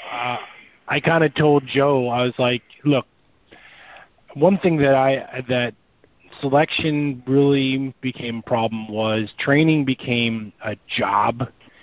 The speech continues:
It became something that I dreaded." I said, "I'm not gonna do that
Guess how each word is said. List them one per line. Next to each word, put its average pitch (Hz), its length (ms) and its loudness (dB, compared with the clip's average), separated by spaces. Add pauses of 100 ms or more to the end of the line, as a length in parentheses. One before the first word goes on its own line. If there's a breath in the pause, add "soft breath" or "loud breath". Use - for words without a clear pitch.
It 120 100 0
became 123 480 2
something 120 320 -4
that 107 100 -2
I 104 120 -2 (100)
dreaded." 131 640 0 (1080)
I 123 240 2
said, 127 200 2
"I'm 156 180 0
not 233 180 -2
gonna 196 160 4
do 185 220 -2
that 127 300 0